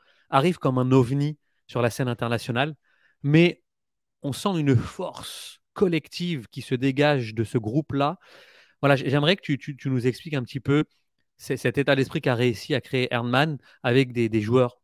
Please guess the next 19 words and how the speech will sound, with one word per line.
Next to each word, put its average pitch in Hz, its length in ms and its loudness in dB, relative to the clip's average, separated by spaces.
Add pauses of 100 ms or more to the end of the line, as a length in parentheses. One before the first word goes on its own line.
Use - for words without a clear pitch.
(160)
jeunes. 135 400 2 (500)
Euh, 117 360 0
tu 147 120 -8
sais, - 60 -8 (120)
comment 202 220 2
ça 151 180 0
a 123 60 2
pris ? - 160 -6
Parce - 200 -6
que 127 200 -2 (720)
je - 80 -20
te 147 80 -2
dis 135 160 -4
ça, 190 200 0
il 175 60 0
y 143 40 2
a 131 100 2
un 143 200 0
an, 233 220 0